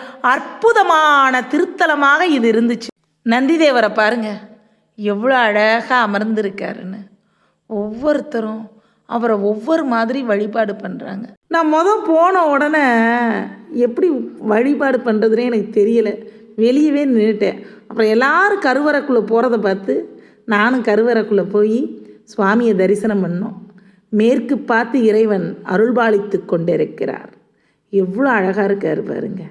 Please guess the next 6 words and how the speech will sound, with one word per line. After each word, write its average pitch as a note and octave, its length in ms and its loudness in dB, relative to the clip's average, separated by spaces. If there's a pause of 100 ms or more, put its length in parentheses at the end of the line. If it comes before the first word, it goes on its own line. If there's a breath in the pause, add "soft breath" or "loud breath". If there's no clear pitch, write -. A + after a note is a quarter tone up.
(640)
சுவாமி A3+ 720 -2
கிட்ட A3 560 -2 (920 soft breath)
ஒருத்தவங்க G#3 380 0
வில்வாஷ்டகம்லாம் A#3+ 840 0
கூட B3+ 140 -2
படிச்சாங்க. F3 580 -4